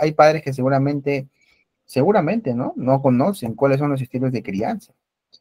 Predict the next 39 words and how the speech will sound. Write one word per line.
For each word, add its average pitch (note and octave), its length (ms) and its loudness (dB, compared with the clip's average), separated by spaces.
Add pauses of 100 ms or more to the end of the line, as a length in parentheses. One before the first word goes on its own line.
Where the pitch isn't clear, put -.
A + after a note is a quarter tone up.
(160)
Pero A#2 140 0
cuando A#2 200 2
tú F3+ 80 0
a G3+ 40 6
un G#3 40 2
papá E3 300 6
le C3+ 120 4
dices, C3 340 -2
"Oye, F3 240 2
mira, F3+ 200 0
estos D#3+ 200 -4
son F3 120 -6
los D#3+ 120 -8
estilos D3 320 -4
de C#3 100 -2
crianza C3 400 -2
que A2+ 100 -6
existen. G#2+ 420 -12
¿Cuál C#4 200 4
eres E3+ 260 2
tú? F2+ 240 -14 (340)
¿Eres A#2+ 280 0
permi-, G2+ 380 -4 (100)
eres, C3+ 380 0 (400)
estilas D#3 540 0
a B2+ 40 2
llevar B2 280 4
un B2 140 2
est-, - 140 -10 (120)
un, B2+ 420 0
una B2 180 -2
forma B2+ 280 0
de A2+ 60 -4
crianza G#2+ 460 -4
permisiva, E3 1000 -2
democrática, D3 1000 -4 (540)
autoritaria A2+ 920 0
o B2 120 0
negligente?" G2 680 -4